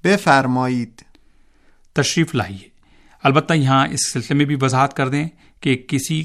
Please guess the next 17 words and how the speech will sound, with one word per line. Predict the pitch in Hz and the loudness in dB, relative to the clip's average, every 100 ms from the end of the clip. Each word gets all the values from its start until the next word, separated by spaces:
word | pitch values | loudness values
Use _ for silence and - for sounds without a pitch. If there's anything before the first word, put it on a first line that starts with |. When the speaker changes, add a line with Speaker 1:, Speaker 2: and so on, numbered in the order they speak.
| - | -8
Speaker 2:
سے | - 151 143 | -6 -4 -4
خواہش | - 110 139 - | -6 -4 -2 -2
کرنے | 127 123 | 0 0
کے | 120 | -2
معنی | 107 110 131 | -2 0 2
میں | 135 160 - - - | 0 -2 -14 -20 -6
بے | 120 120 | 2 2
فرمائید | - 107 113 127 | 2 -2 -2 -4
کا | - 113 113 120 _ _ - | -2 0 -2 -6 _ _ -10
زیادہ | 117 117 110 104 - - | -4 -2 -2 -2 -8 -8
استعمال | - - 107 98 - | -10 -6 -8 -8 -12
ہوتا | 117 107 - | -10 -10 -12
ہے۔ | 110 - _ _ _ _ - _ _ - | -16 -20 _ _ _ _ -20 _ _ -2
Speaker 1:
این۔ | 185 180 117 117 - _ _ _ _ - | 0 2 0 -6 -16 _ _ _ _ -8
Speaker 2:
یہ۔ | 120 120 110 98 - _ _ _ _ _ _ _ _ _ - - | -4 0 -2 -2 -14 _ _ _ _ _ _ _ _ _ -18 -4
Speaker 1:
فرم۔ | 185 175 139 123 - - _ _ _ _ _ - | 0 2 0 -2 -6 -14 _ _ _ _ _ 0
Speaker 2:
فارم۔ | 135 95 95 | 2 2 -2